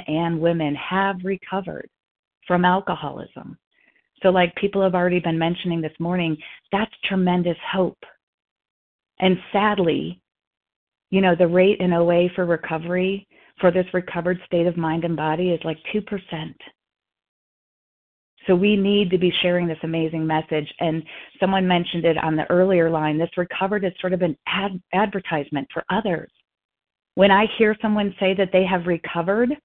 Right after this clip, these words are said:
I know they know the big book and I know they believe in it. And I want what they have. 'Cause I, too, I was saved because of these hundred and sixty-four pages.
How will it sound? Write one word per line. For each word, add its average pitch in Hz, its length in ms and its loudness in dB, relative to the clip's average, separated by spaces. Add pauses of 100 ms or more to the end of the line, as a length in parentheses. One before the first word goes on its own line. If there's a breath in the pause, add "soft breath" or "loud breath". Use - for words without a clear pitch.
(380 loud breath)
I 190 180 6
know 180 360 4
they 170 160 0
know 165 180 0
the 156 100 -2
big 165 240 0
book 208 220 -2
and 165 100 -2
I 156 80 0
know 160 180 0
they 156 120 2
believe 147 400 -4
in 147 120 -6
it. - 180 -14 (640)
And 170 120 2
I 165 120 4
want 160 320 0
what 151 140 -6
they 143 120 -2
have. 139 340 -6 (880)
'Cause 175 160 4
I, 175 180 2 (160)
too, 170 300 2 (400 loud breath)
I 165 140 4
was 165 160 2 (120)
saved 165 300 0 (100)
because 165 320 -4
of 160 100 -8
these 165 140 -4
hundred 151 300 -4
and 147 180 -8
sixty-four 147 440 -8
pages. - 500 -4